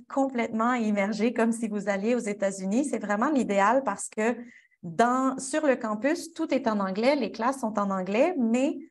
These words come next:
vous allez toujours trouver quelqu'un qui parle français. Euh, si vous sortez du campus, tout le monde parle français, donc c'est un peu peut-être moins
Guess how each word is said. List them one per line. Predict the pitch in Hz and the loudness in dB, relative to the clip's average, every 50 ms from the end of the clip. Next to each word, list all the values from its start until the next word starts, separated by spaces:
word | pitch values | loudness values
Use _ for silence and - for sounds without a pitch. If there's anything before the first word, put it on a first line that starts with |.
| _ _ _ _ | _ _ _ _
vous | - 196 196 | -10 -4 0
allez | 196 190 190 208 214 | 0 0 0 0 0
toujours | 214 240 254 233 262 247 240 | 0 2 4 6 6 6 4
trouver | - - 233 214 220 220 214 | 2 0 2 2 2 2 2
quelqu'un | 214 190 190 185 185 185 | 2 0 0 0 -2 -2
qui | 190 - 185 | -2 -4 -6
parle | - - 80 - | -2 0 0 0
français. | - - - 247 254 247 254 - 269 269 269 269 269 269 269 269 - - _ _ - - | 0 0 0 0 0 2 4 6 8 10 10 8 8 4 0 -8 -12 -16 _ _ 0 2
Euh, | 190 185 180 175 170 170 175 | 6 6 6 6 6 4 4
si | 175 - - 220 | 0 -2 -4 -4
vous | 202 196 | -4 -6
sortez | 185 - - - 240 240 240 247 254 | -8 -2 0 0 0 2 0 0 0
du | 220 202 208 | 0 -2 -2
campus, | 214 226 208 208 202 208 226 226 226 226 - | 2 2 2 2 2 2 2 2 2 -2 -4
tout | - 226 233 | -4 -2 0
le | 214 | 0
monde | 202 202 202 202 202 | 0 0 -2 -2 -2
parle | 196 - 175 | -2 -2 -2
français, | 185 - - 208 214 214 214 214 269 269 269 269 | -4 -2 0 0 0 0 2 4 6 6 6 6
donc | 269 202 202 196 | 4 2 0 -2
c'est | 196 - - 180 - | -2 -6 -8 -6 -2
un | - 196 196 | -2 -2 0
peu | 196 - 254 262 262 | 0 0 0 0 0
peut-être | 262 208 202 208 208 220 214 202 | -2 -2 2 2 2 2 2 0
moins | 196 190 196 202 208 214 220 226 226 220 214 190 180 | 0 0 0 2 2 2 2 2 0 0 0 -2 -6